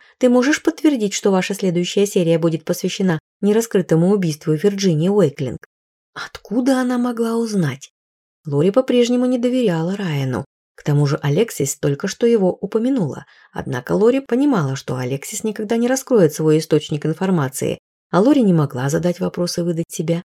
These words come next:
«Мы всегда изучаем нераскрытые убийства и анонсируем наши следующие серии, как только определяем дату их выхода в эфир»,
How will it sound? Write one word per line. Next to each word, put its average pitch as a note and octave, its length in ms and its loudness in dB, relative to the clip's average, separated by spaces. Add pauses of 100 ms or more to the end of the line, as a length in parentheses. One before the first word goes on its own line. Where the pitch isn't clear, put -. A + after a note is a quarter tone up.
(460)
«Мы A#3+ 140 4
всегда F#3 500 2
изучаем E3 520 0
нераскрытые E3 640 0
убийства D3+ 680 0 (280)
и F#3 80 2
анонсируем E3 760 2
наши D3 300 -2
следующие - 680 -6
серии, D4 420 2 (220)
как D#4 160 -2
только C4 480 0
определяем E3+ 640 0
дату E3 320 -2
их - 300 -8
выхода C#3 300 -4
в B2 80 -6
эфир», A#2+ 320 -10